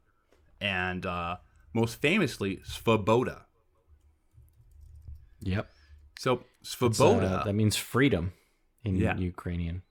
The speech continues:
Speaker 2: Mm-hmm.
Speaker 1: Well,
Speaker 2: Which is
Speaker 1: Svoboda
Speaker 2: ironic
Speaker 1: is
Speaker 2: because the
Speaker 1: especially, Sv-, well,
Speaker 2: Mm-hmm.
Speaker 1: Svoboda is especially interesting.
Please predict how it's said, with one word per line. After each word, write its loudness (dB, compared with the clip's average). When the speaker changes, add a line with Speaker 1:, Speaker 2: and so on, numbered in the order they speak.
Speaker 2:
Mm-hmm. -2
Speaker 1:
Well, 0
Speaker 2:
Which 2
is 2
Speaker 1:
Svoboda 4
Speaker 2:
ironic 4
Speaker 1:
is -2
Speaker 2:
because -4
the -2
Speaker 1:
especially, -4
Sv-, 0
well, 0
Speaker 2:
Mm-hmm. -4
Speaker 1:
Svoboda 4
is 0
especially -2
interesting. -8